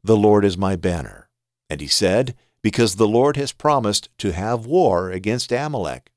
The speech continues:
through all time." Exodus chapter eighteen. Moses' father-in-law, Jethro, the religious leader of Midian,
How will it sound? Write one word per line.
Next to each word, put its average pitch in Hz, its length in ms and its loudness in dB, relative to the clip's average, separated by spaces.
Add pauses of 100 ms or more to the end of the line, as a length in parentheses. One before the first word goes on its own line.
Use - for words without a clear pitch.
through 101 240 -6
all 87 340 -4
time." 65 540 -10 (720)
Exodus 135 480 0
chapter - 480 -2
eighteen. 101 640 -4 (1120)
Moses' 143 400 4
father-in-law, 98 800 0
Jethro, - 640 -4 (140)
the 92 100 -2
religious 113 540 0
leader 101 320 -2
of 80 160 -10
Midian, 104 420 -6